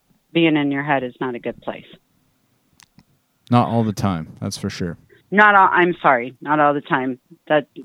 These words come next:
Speaker 1: that needs to be qualified. That's true.
Speaker 2: Yeah, I
Speaker 1: It's
Speaker 2: kinda,
Speaker 1: not
Speaker 2: I don't know. I, I enjoy
Speaker 1: some
Speaker 2: my, my lonely head walks sometimes. <laughs>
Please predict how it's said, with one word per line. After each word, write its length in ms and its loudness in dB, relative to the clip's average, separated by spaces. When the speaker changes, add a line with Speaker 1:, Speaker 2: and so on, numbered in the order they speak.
Speaker 1:
that 200 0
needs 260 -4
to 60 -20
be 100 -4
qualified. 760 0
That's 240 0
true. 220 -8
Speaker 2:
Yeah, 200 2
I 60 0
Speaker 1:
It's 120 0
Speaker 2:
kinda, 80 4
Speaker 1:
not 260 2
Speaker 2:
I 80 -10
don't 120 -6
know. 160 -6
I, 280 -2
I 160 2
enjoy 360 2
Speaker 1:
some 120 4
Speaker 2:
my, 320 -4
my 260 -4
lonely 480 -2
head 220 -2
walks 380 -2
sometimes. 800 -8
<laughs> 80 0